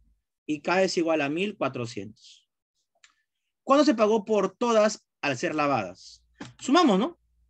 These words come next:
El total sería dos más tres, cinco más cinco, diez más seis. El total vale dieciséis K. Es decir, tenemos que multiplicar dieciséis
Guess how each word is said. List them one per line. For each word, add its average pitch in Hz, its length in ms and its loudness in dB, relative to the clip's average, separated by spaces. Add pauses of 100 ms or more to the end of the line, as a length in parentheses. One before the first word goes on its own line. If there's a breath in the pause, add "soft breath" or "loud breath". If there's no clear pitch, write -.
(160)
El 180 160 0
total 247 240 0
sería 220 360 0
dos 220 460 -2
más 156 260 -8
tres, 254 480 0
cinco 175 480 -6
más 131 220 -6
cinco, 269 480 -2
diez 180 420 -4
más 135 220 -8
seis. 285 400 0 (400)
El 160 160 -2
total 196 260 -2
vale 202 220 0
dieciséis 131 580 -6
K. 92 320 -16 (680)
Es 175 160 -2
decir, 240 400 -2 (1300)
tenemos 175 260 -4
que 202 60 -4
multiplicar 208 720 -2 (680)
dieciséis 214 1040 -4